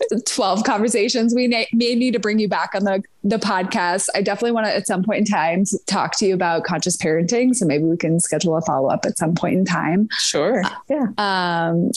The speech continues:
Speaker 2: anything else that you're feeling called to leave the listeners with today around manifestation, around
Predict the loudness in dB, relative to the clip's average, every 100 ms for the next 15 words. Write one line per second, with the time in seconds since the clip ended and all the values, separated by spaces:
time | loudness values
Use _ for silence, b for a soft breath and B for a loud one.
0 | 0 0 2 0 0 0 0 2 2 2
1 | 0 0 2 2 0 0 2 0 0 0
2 | 2 2 2 0 0 0 0 0 0 0
3 | -2 -2 0 0 0 0 0 0 0 2
4 | 0 -2 _ _ -2 0 2 2 0 2
5 | 2 2 0 2 2 2 0 0 0 0
6 | 0 0 0 2 2 0